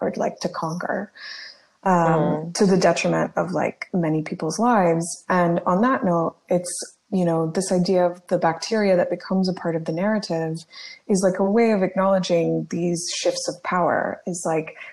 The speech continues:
Speaker 1: there's only to a certain point that, you know, we can try to dominate something like nature before the power shifts back to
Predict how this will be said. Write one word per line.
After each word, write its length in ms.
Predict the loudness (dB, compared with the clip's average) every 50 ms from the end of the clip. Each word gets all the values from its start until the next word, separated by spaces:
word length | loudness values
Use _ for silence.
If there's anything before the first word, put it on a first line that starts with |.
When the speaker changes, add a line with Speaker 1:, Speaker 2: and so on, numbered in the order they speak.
| -6 _
Speaker 1:
there's 160 | 2 4 4
only 260 | 6 6 6 4 4
to 180 | 2 2 0 0
a 60 | 0 0
certain 300 | 0 0 0 0 0 -4
point 460 | -2 0 2 2 2 2 -2 -4 -10 -8 -2
that, 280 | 0 0 0 0 -2 -4 -2
you 80 | -2
know, 140 | -2 0 -2
we 120 | -2 -2
can 140 | -2 -4 -6
try 280 | -6 -2 -2 -2 -2 -2
to 120 | -4 -6 -4
dominate 520 | -2 -2 -2 -2 -2 -2 -2 -2 -4 -4
something 340 | -6 -8 -8 -6 -8 -8 -6
like 220 | -6 -8 -4 -2
nature 520 | 0 0 0 0 -2 -4 -4 -4 -4 -6 -6
before 680 | -6 -8 -8 -2 0 2 2 4 2 2 0 -2 -4 -8 -16 -20 _ _
the 80 | -6 -4
power 320 | -2 0 0 2 0 0
shifts 320 | -2 -4 -6 -8 -8 -6 -4
back 240 | -4 -4 -4 -4 -8
to 120 | -12 -12